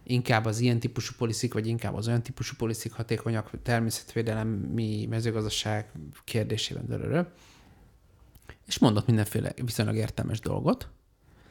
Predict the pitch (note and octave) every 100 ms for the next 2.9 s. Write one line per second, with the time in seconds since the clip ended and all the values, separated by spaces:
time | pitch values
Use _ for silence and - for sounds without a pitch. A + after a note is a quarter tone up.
0 | - - - - - A#2 A2 A2+ A2+ A2+
1 | - B2 - C3+ D#3 - A2 G#2+ - A#2
2 | G#2+ - - - - - G2 G#2+